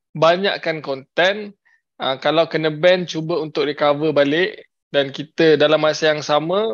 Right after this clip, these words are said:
bila kita dah nak, nak, nak nampak kan kita aktif sebenarnya dalam TikTok ni dulu. Baru kita boleh pergi ke proses yang seterusnya. Sebab sekarang ni, okey, kita akan set dengan, uh, sifu-sifu kita lah.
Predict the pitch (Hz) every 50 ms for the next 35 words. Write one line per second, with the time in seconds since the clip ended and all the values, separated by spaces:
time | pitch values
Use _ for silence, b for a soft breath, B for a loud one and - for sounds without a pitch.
0 | 185 139 143 139 139 147 143 - 156 143 - - 165 156 147 156 139 135 - _
1 | _ _ _ _ 170 185 156 185 - - 214 208 208 226 226 - - - 220 226
2 | 208 - 220 208 240 - 202 202 - _ _ 254 208 160 165 175 175 165 160 156
3 | 147 139 147 147 151 147 147 143 147 139 - - 156 131 143 147 139 143 135 135
4 | 123 123 B B B B B B - 160 180 170 185 165 - 180 165 165 165 165
5 | 165 170 156 151 160 151 - 165 160 147 - 160 151 147 - - - 156 143 -
6 | - - 147 147 143 143 139 - - - - 156 151 151 151 147 151 143 139 180
7 | 196 180 160 165 - - - - B B B B _ _ _ _ _ _ _ _
8 | _ _ _ _ _ _ _ _ _ _ _ _ _ _ _ _ _ - - -
9 | 214 226 226 233 240 262 269 262 202 120 170 175 - 185 175 147 143 131 131 -
10 | 170 - _ 240 240 233 226 226 226 220 220 220 214 202 180 - 208 202 180 -
11 | - 214 147 - - 139 156 165 165 160 160 151 143 147 143 139 139 139 135 139
12 | 139 135 135 139 - - - - 156 - 190 170 - - 160 - - 170 151 139
13 | 131 127 123 127 131 127